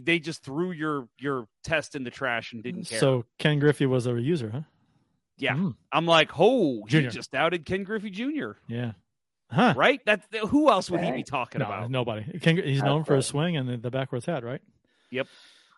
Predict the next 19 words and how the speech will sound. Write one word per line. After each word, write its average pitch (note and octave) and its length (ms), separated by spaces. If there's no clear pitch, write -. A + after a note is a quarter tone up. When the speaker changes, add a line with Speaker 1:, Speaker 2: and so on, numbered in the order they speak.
Speaker 2:
I D#3 180
mean, G#3 360
he G3 80
als-, G#3+ 320
he C4 100
also C4 240
didn't D#3 320
look D3+ 260
like A2+ 220
a, G2+ 160
uh, - 160
he C3+ 80
wasn't C#3 240
like B2 180
a A2 120
jacked A2+ 420
up, A2 220
you B2 120
know, G2+ 220